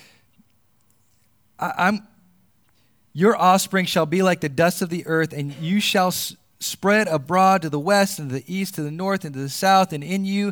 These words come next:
and your offspring shall all the families of the earth be blessed." God's coming to Jacob, a broken man, and says, "I'm with you.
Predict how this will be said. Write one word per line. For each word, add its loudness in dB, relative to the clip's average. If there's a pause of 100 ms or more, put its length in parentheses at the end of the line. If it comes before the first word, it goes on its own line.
(220)
and -8
your 0
offspring 0
shall -4
all 2
the 0
families -4
of -6
the -8
earth -4
be -10
blessed." -4 (2250)
God's 4
coming 0
to -6
Jacob, -4 (1500)
a -4
broken -2
man, -8 (2000)
and -12
says, -4
"I'm -4
with -8
you. -6